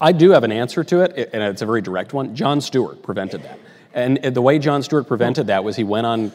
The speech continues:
uh, Crossfire, the C N N show. Actually, Tucker Carlson was the conservative host of that at the time. And he so viciously made fun of them,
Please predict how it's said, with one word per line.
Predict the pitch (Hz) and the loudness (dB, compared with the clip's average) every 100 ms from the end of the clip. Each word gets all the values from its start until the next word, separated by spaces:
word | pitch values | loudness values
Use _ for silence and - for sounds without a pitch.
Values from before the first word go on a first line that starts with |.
| - | -10
uh, | 92 | -12
Crossfire, | 95 127 135 - 90 67 67 - - _ | -2 2 2 -2 -6 -8 -14 -18 -20 _
the | 110 | -8
C | 98 135 | -4 -2
N | 110 | 0
N | 117 | -2
show. | 120 90 | -2 -2
Actually, | 98 110 110 | 0 -2 0
Tucker | 113 110 | -2 0
Carlson | 104 117 113 101 | 0 0 -2 -6
was | 95 90 | -8 -8
the | 101 | -10
conservative | 87 98 - 113 104 87 | -8 -8 -4 -4 -4 -4
host | 110 - | -6 -6
of | 107 | -8
that | 80 | -8
at | 78 | -10
the | - | -14
time. | 101 80 80 - - - | -14 -14 -18 -20 -20 -10
And | 113 110 | -6 -4
he | 117 104 | -4 -4
so | - 127 139 | 0 2 2
viciously | 131 120 127 156 - 113 95 | -2 -4 -2 -2 -4 -4 -4
made | 101 95 | -4 -6
fun | - 101 | -6 -6
of | 123 - | -6 -8
them, | 80 64 | -14 -16